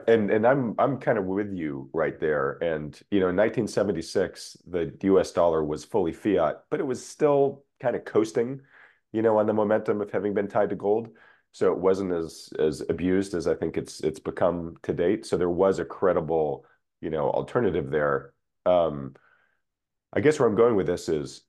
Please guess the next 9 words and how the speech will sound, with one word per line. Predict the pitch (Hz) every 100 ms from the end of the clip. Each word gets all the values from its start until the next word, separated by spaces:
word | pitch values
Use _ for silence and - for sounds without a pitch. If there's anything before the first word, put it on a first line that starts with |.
| _ -
if, | - 82 87
if | 85
neither | 92 98 117 110
of | 82
us | 76 73 -
sees | - - 90 85 76 71 -
a | 82
good | 78 98 95 87 - _ _
fiat | 107 95 87 -